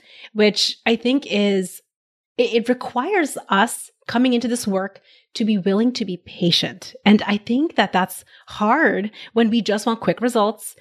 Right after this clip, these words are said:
that's why, why are we willing to do the grit and grind? We want quick results. We want to see the scale move. We want to feel better right now. And what we're asking in this book and, like, in this work is being willing to slow down, like, be with yourself. And so what do you say to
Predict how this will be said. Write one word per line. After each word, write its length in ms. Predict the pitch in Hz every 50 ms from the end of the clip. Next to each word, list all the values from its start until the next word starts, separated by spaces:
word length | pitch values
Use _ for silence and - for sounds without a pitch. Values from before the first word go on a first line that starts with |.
| _ _ _ _ _ _
that's 240 | 190 202 220 - 202
why, 200 | 214 269 320 226
why 240 | 175 185 214 240
are 40 | 294
we 100 | 339 392
willing 200 | 359 339 311 302
to 60 | 277
do 80 | - 247
the 60 | 214
grit 160 | 202 233 226
and 80 | 226 226
grind? 360 | 208 202 180 - 147 - - _ _ _
We 80 | 202 208
want 200 | 190 180 175 -
quick 220 | - 240 220 -
results. 380 | 214 196 170 180 131 147 - -
We 60 | 185
want 180 | 180 180 185
to 40 | 185
see 120 | - 196 185
the 60 | 180
scale 320 | - - - 226 254 269
move. 240 | 247 240 240 240 220
We 60 | 214
want 120 | 185 180 175
to 60 | 170
feel 180 | - 226 233
better 220 | 220 226 226 226 226
right 200 | 214 220 208 -
now. 340 | 196 185 185 190 196 196 190 - - - - - - - _
And 160 | - 214 214 196
what 140 | 214 196
we're 220 | 175 190 208 269 330
asking 640 | 311 254 220 220 - - - 240 262 302 359 359 - - _ _ _ _ _
in 120 | 202 196
this 160 | 180 180 -
book 360 | - - 208 202 214 220 - -
and, 220 | 165 196 196 190
like, 140 | 196 175 - -
in 100 | 208 208
this 180 | 190 185 -
work 240 | - 190 202 202 - _
is 200 | - 180 170 -
being 220 | - 190 196 180 165
willing 360 | 175 180 190 226 247 247 240
to 120 | 247 - 175
slow 460 | - - - - - - 175 170 196
down, 420 | 233 247 233 233 226 240 240 240 - _ _ _ _ _ _ _ _ _ _
like, 200 | 220 185 - _
be 180 | - 190 208 247
with 200 | 254 262 254 247
yourself. 480 | 214 214 202 - - 196 185 185 190 -
And 140 | 202 214 -
so 80 | 247
what 260 | 233 196 214 226 233
do 80 | - 311
you 140 | 349 381 381
say 320 | 381 - - 196 196 196
to 560 | 220 208 - - 185 185 180 180 180 175 175